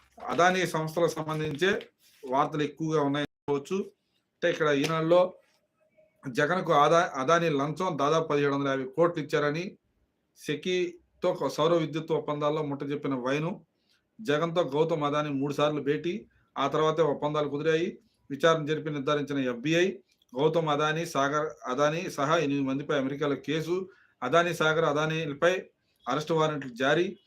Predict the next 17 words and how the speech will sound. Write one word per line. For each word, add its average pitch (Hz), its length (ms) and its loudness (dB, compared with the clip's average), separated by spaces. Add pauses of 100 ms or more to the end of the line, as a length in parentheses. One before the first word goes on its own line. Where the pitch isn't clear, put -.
(200)
అగ్రరాజ్యం 160 540 2
నుంచి 151 180 -6
ఆంధ్రప్రదేశ్ 156 400 0
వరకు 147 340 -4
ప్ర-, 131 180 -4
ప్ర-, 127 260 -4
పెను 156 240 -2
ప్రకంపనలు 151 460 -2
అంటూ 139 360 -2
ఈనాడు 143 320 -2
వార్తిస్తే, 135 800 -2 (880)
సెకీతో 185 460 0
ఒప్పందం 180 380 2
ప్రభుత్వానికి 170 580 2
అదానీతో 160 400 0
ఏం 151 220 0
సంబంధం 151 540 -4